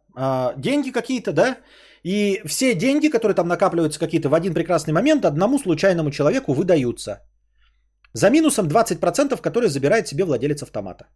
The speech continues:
Грубо говоря, стоит автомат, приходит сто человек и кидают по рублю. Девяносто девять человек там кидают по рублю. И,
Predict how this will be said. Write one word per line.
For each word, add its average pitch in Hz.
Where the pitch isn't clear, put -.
Грубо 247
говоря, 156
стоит 269
автомат, 143
приходит 254
сто 294
человек 190
и 160
кидают 220
по 190
рублю. 135
Девяносто 175
девять 147
человек 104
там 95
кидают 160
по 160
рублю. 117
И, 220